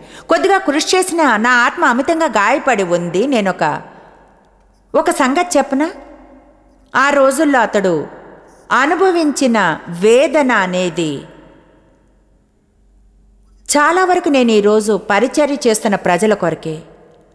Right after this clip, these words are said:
ఆ వేదన అతడి కోసం కాదు, అతడు భరించిన వేదన అతడి కోసం కాదు. దేవుడు నాలో ఒక క్రియ జరిగించి నా సాక్ష్యంతో ప్రజలను ప్రోత్సాహపరిచేందుకు అతనికి వేదన వచ్చింది.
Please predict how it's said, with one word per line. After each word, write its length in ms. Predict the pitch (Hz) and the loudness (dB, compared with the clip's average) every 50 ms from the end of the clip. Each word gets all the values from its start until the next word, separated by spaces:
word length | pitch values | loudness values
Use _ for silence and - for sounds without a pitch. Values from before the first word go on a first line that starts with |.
| _ _ _ _ - - | _ _ _ _ -6 -2
ఆ 120 | - 262 | 0 0
వేదన 420 | 269 240 247 269 320 349 403 403 403 | 2 2 2 2 2 2 0 0 0
అతడి 260 | 302 220 277 294 349 | 0 0 0 -2 0
కోసం 280 | - 370 359 - 339 | -2 -2 -2 -2 -4
కాదు, 340 | 311 - 233 175 151 - 147 - - - - - - - - - - - - - - - - - - - - - - - - | -4 -2 -2 -4 -4 -4 -8 -8 -10 -10 -10 -10 -10 -10 -10 -10 -10 -10 -8 -8 -8 -8 -8 -8 -8 -8 -8 -8 -6 -2 0
అతడు 260 | 240 294 294 302 294 403 269 | 0 0 2 0 0 0 0
భరించిన 520 | 277 277 285 349 370 370 427 392 349 254 | 0 0 0 0 0 0 0 0 2 2
వేదన 340 | 247 254 330 294 359 349 330 | 2 2 2 2 0 0 0
అతడి 300 | 269 214 - 285 285 370 | 0 0 0 -2 -2 0
కోసం 300 | - 349 330 - 302 254 | 0 0 0 0 -2 -2
కాదు. 360 | 202 196 175 151 139 143 139 - - - - - - - - - - - - - - | 0 -2 -2 -2 -2 -4 -6 -6 -6 -8 -8 -8 -8 -6 -8 -8 -8 -8 -10 -8 -2
దేవుడు 340 | 190 285 302 349 403 427 403 | 0 2 2 4 2 2 2
నాలో 380 | 381 311 277 285 320 339 370 349 | 2 2 2 2 2 2 2 2
ఒక 220 | 294 262 262 254 | 2 0 0 -2
క్రియ 400 | 226 - - 226 226 247 285 320 | -4 -2 -2 0 2 2 2 2
జరిగించి 920 | 294 226 220 190 190 240 240 269 294 277 247 - - - 202 170 143 135 135 - - - - - - - - - | 2 2 2 2 2 2 2 0 0 -2 -2 -4 -2 -2 -2 -2 -2 -6 -8 -14 -20 -20 -20 -20 -20 -20 -8 -2
నా 220 | 214 254 269 311 359 | 0 2 2 2 2
సాక్ష్యంతో 680 | 349 - 311 285 320 330 - - 381 381 370 - 349 | 2 2 2 2 2 0 0 -2 -2 -2 0 -2 -2
ప్రజలను 520 | 349 - - 208 208 214 285 311 311 294 254 | 0 0 0 0 2 2 0 0 0 -2 -2
ప్రోత్సాహపరిచేందుకు 1040 | - 220 214 240 240 - 339 320 302 294 202 247 233 233 - 233 233 226 226 - | 0 0 0 0 2 0 0 0 0 0 0 0 -2 0 0 0 0 0 0 0
అతనికి 600 | 208 202 - 220 208 202 - - 202 170 160 156 - | -2 0 -2 -2 -4 -4 -4 -2 -2 -2 -2 -4 -6
వేదన 420 | - 170 196 220 240 240 277 262 233 | -4 0 2 2 4 2 2 0 0
వచ్చింది. 540 | 185 156 - - - 170 151 143 147 156 | 0 -2 -2 -4 -8 -8 -6 -6 -8 -10